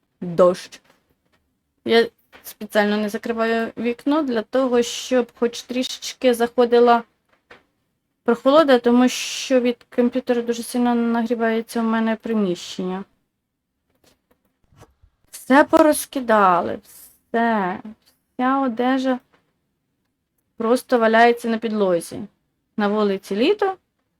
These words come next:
Наташеньки в магазині продаються светрики. Прекрасно.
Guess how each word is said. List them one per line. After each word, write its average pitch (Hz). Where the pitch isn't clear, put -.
Наташеньки 302
в 302
магазині 269
продаються 226
светрики. 175
Прекрасно. -